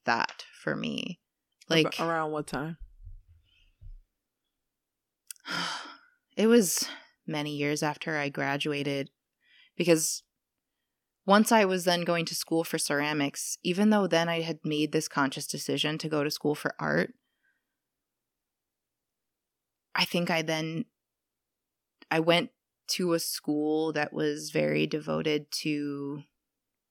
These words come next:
Speaker 1: craft in a particular way. And I,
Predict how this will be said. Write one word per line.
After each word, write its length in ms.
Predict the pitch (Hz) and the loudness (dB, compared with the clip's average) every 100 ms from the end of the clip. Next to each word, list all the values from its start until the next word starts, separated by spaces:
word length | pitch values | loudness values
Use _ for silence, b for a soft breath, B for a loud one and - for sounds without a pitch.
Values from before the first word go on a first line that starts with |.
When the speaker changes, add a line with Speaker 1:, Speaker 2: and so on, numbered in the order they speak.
| _ _ _ _ _ _ _ _ _ _ _ _ _ _ _ _ _ _ _ _ _ _ - | _ _ _ _ _ _ _ _ _ _ _ _ _ _ _ _ _ _ _ _ _ _ -8
Speaker 1:
craft 420 | - 156 151 - | 2 4 4 2
in 100 | 165 | -2
a 60 | 170 | 0
particular 640 | 185 - 190 202 196 202 | -4 -2 -2 2 2 2
way. 500 | 202 214 220 226 214 - - | 4 4 4 2 0 -8 -2
And 480 | 170 160 160 151 151 - | 0 0 -2 -6 -8 0
I, 640 | 151 156 160 156 156 156 | 4 4 4 4 2 0